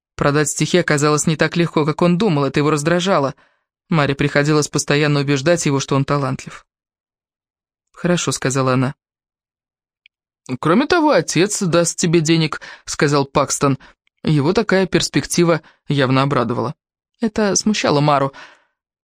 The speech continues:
Он не хотел иметь ничего общего с ее близкими, и зачем же тогда брать от них деньги? Они забрались в такси и устроились на заднем сиденье. Мара назвала адрес больницы и прислонилась к Паксу, который обнял ее одной рукой. И сразу же достал потрепанный,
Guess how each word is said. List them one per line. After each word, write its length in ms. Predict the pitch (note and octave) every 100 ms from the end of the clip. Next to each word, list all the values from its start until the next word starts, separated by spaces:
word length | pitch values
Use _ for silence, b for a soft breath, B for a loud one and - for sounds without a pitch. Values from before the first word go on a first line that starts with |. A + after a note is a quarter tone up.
| _
Он 160 | - D3
не 60 | D3
хотел 380 | D3+ D3 D#3+
иметь 220 | D3 D3+ F3+
ничего 380 | D#3 - C#3+ -
общего 400 | D3 - E3 D3+
с 120 | -
ее 160 | D3+
близкими, 600 | D3 C#3+ E3+ - F#3+ E3
и 20 | D3+
зачем 320 | C3+ B2+ C#3
же 100 | C#3
тогда 240 | D3+ D#3
брать 240 | D#3+ F3 F#3
от 120 | F#3
них 140 | A3
деньги? 420 | G3 F3 C#3 B2+ - b b _ _ _ _ _ _ -
Они 200 | C4 A#3
забрались 440 | G3 F#3 G3 G3
в 20 |
такси 280 | - F3 A3+
и 20 |
устроились 460 | G3 - F3+ F3 D#3+
на 100 | D3
заднем 280 | D3 C#3+ D3
сиденье. 520 | D#3 C3 B2 A#2 A#2 b b _ _ _ _ _ _
Мара 260 | E3+ D3+ C#3+
назвала 380 | C#3+ C#3 D3
адрес 240 | C#3+ C#3+ C#3
больницы 420 | D3 D3+ F#3 E3
и 40 |
прислонилась 600 | C#3+ C#3+ - C#3+ D3 D3
к 80 | -
Паксу, 360 | - F#3 - -
который 420 | - - F3 C#3+
обнял 400 | - D#3+ C#3 C#3
ее 160 | C#3 C#3
одной 240 | C3+ C#3+
рукой. 440 | D3 - B2 A#2+ _ _ _ _ _ _ _ _ _ _ _
И 120 | D#3+
сразу 320 | D3+ F#3 F#3 D#3+
же 100 | D3+
достал 380 | D3 - F#3+
потрепанный, 680 | F3 D3 E3+ F3 E3 D#3 C#3+